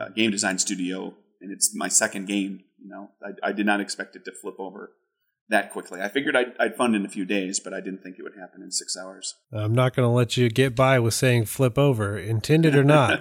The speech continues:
Speaker 1: <laughs>
Speaker 2: Well played, sir.
Speaker 1: Yes.
Speaker 2: Uh, but definitely, definitely go check this out because I feel that there's, you know,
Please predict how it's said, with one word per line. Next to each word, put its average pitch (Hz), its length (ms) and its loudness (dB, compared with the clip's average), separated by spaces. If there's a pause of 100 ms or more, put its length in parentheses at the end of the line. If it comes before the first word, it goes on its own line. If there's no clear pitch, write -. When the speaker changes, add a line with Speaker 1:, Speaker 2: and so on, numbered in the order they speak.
Speaker 1:
<laughs> 110 80 4
Speaker 2:
Well 123 200 6
played, 135 340 6
sir. 113 320 4 (560)
Speaker 1:
Yes. - 520 2
Speaker 2:
Uh, 127 480 6
but 135 320 2 (240)
definitely, 165 540 6
definitely 165 340 6
go 180 100 8
check 156 220 4
this 127 160 2
out 127 140 0
because 123 220 0
I 127 100 4
feel 151 280 4
that 131 160 2
there's, 131 320 2
you 139 220 0
know, 135 180 4